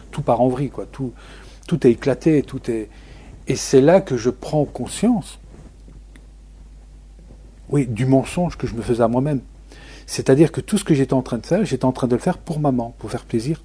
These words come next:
à maman. Hein. Malgré les capacités que j'avais, mais que, que je gardais, que je travaillais pour moi, et cetera, parce que ça, c'était mon jardin secret,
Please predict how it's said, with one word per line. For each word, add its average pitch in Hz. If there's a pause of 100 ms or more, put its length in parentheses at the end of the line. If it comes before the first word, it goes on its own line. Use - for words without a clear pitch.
à 143
maman. 120 (480)
Hein. 113 (640)
Malgré 165
les 170
capacités 165
que 143
j'avais, 139
mais 123
que, -
que -
je 104
gardais, 147
que 120
je -
travaillais 131
pour 110
moi, 135
et 113
cetera, 160 (300)
parce -
que -
ça, -
c'était -
mon 117
jardin 110
secret, -